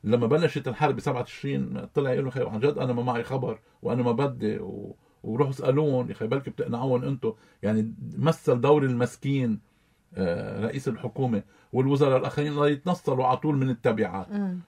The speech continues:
Speaker 1: وبالتالي هيدا أحلى دور بيلعبوا بالداخل اللبناني، بيكونوا متعاضدين وكل واحد منهم بشوف مصلحته وين بما يتعلق بالخارج.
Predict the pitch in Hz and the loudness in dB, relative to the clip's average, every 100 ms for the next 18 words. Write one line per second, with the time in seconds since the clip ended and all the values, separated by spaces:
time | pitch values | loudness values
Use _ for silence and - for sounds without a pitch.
0 | - - 127 135 185 190 160 165 165 - | 0 0 2 2 2 4 4 2 0 -2
1 | - 175 156 147 139 117 117 110 107 110 | -2 4 6 6 4 2 -2 -2 -2 -6
2 | - _ _ 127 123 151 156 143 123 117 | -10 _ _ -4 0 2 2 0 0 -2
3 | 117 135 120 104 92 135 113 107 110 110 | 0 0 2 -2 -2 0 0 0 -2 -2
4 | 110 113 113 131 156 _ - - 180 180 | -2 -2 -2 -4 -4 _ -12 -4 -2 0
5 | 170 151 147 135 131 151 131 127 147 131 | 0 0 0 0 -2 -4 -4 -4 -6 -4
6 | 131 127 135 135 _ - 123 120 117 110 | -4 0 0 -2 _ -8 -4 0 0 0
7 | 113 107 98 104 - 104 120 | -2 -2 -4 -6 -4 -4 -2